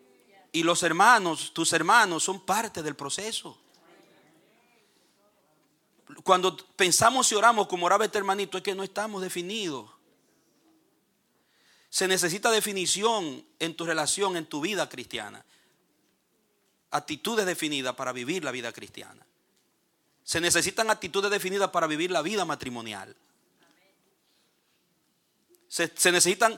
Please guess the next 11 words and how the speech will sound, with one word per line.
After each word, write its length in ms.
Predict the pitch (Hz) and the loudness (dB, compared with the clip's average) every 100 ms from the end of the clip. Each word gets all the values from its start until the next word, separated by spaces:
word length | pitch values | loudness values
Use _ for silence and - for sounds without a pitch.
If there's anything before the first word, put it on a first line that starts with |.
| - - | 0 4
actitudes 420 | 175 175 196 208 | 4 4 -2 2
definidas 560 | 214 202 190 220 208 202 - | 2 0 -2 2 2 2 0
para 220 | - 170 156 | 4 6 6
relacionarnos 800 | 165 156 - 151 185 220 160 | 4 2 2 2 4 4 2
con 120 | 143 139 | -4 -6
nuestros 300 | 131 127 135 | -6 -8 -6
hermanos 320 | 127 170 175 | -2 -2 -2
y 40 | |
con 100 | 131 | -8
nuestro 260 | 123 117 113 | -10 -12 -14
prójimo. 400 | - 104 98 107 | -14 -16 -18 _